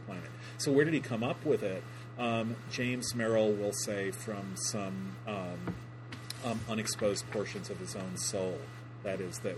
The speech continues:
what he's, what he's diving down to is his own soul. Um, let me just say that what he's also going through, I mean, it's the landscape of hell, the landscape of, of the entire,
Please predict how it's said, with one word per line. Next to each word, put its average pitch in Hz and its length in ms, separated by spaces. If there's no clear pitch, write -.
what 98 140
he's, 104 240
what 107 140
he's 92 140
diving 95 300
down 92 280
to 95 180
is 98 200
his 98 200
own 85 280
soul. - 240
Um, 139 180
let 156 120
me 185 80
just - 260
say 123 240
that 120 240
what 113 140
he's 117 200
also 127 360
going 117 360
through, 101 360
I 117 40
mean, 139 140
it's 131 200
the 170 100
landscape 202 540
of 117 100
hell, 117 360
the 127 120
landscape 151 460
of, 104 100
of 113 180
the 107 240
entire, 104 560